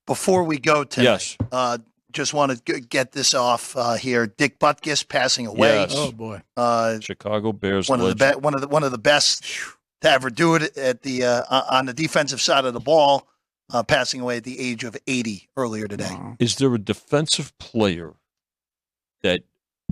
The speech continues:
Speaker 2: that, that wouldn't model their game after,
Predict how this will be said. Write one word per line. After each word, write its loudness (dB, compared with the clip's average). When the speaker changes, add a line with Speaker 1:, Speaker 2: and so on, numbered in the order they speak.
Speaker 2:
that, 0
that -6
wouldn't 0
model 0
their 2
game -4
after, 0